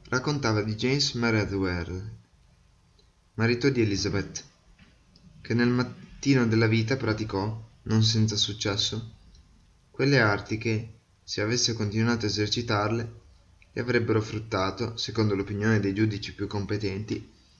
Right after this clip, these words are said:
il nome di virtuoso vir-, Vitruvio inglese, ma che, schiacciato dal castigo divino che lo privò di un'affettuosa compagna e di una fiorente progenie, trascorse gli anni più rigogliosi della vita e la vecchiaia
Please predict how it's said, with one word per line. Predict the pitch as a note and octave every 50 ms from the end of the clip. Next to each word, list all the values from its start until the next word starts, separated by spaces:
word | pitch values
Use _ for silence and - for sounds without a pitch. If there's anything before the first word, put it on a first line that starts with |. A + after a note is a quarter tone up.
| _ _ _ - - _ _ _ _ _ -
il | - D3
nome | D3+ D3+ D3+ D#3 D#3+ D#3
di | D3+ D#3+
virtuoso | D3+ D#3+ D#3+ D3 - A#2 A2+ G#2+ A2+ A2+ G#2+ A2 - - -
vir-, | - A2 A#2 C3 C3+ - - - -
Vitruvio | - F#2 B2+ C3+ C3+ - A#2+ A2 A2 A#2
inglese, | A#2+ A#2+ A2 G2+ F2+ F2 F2 F2+ G2 G2+ - - _ _ _ - _ - _ _ _ _ _ - _ _ _ _ _ _ _ _ - _ - - - - - _ - _ - - _ _ - - - -
ma | - A#2+ B2+ B2+
che, | - A#2+ G#2+ G#2+ G#2+ - - - - - - _ _ - - - -
schiacciato | - - - - A2 G#2+ A2 A#2 A#2+ A#2 A2+ A#2
dal | G#2 G#2 G#2
castigo | G2 - G#2+ G#2+ - - A2+ G#2 A2+
divino | G#2+ G#2+ G2 G2+ G2 F#2+ F#2 - -
che | - G2+
lo | G2 G2+ G2
privò | - - A2 G#2+ A2 A2 G2+ G#2+ A2 - - - _ - - -
di | - - G#2+
un'affettuosa | A2 A2 G#2+ A2 - A2+ A2 - B2+ B2 B2+ B2
compagna | A2+ A2 G#2+ G2+ - A2 G#2 G2+ G2 G2 F#2+ G2+ G#2+ - - - - - - - -
e | - G#2+
di | A2
una | A2+ A2 A2 G#2+
fiorente | A2 - A2 A2+ A#2+ A#2+ A2+ A#2
progenie, | A2 - G#2+ A2 G#2+ A2 G#2 G2+ G#2 A2 A#2 A#2+ - - - - - - - - - - - - -
trascorse | - - B2 C3+ C3+ - - B2 A2 A2 - A2
gli | G#2+ A#2
anni | B2 B2+ B2+ A#2+
più | A2 A2 A2
rigogliosi | A2 A2+ A2 A2+ A2+ A2 A#2+ B2+ B2 A#2 A2
della | - - G2+ G2 G2+
vita | G2+ A2+ A2+ A2 A2 A2 -
e | - -
la | - G#2+
vecchiaia | G2+ A2+ A#2+ A2+ - A#2+ A2 G#2+ A2+ A#2+ B2+ B2 - - -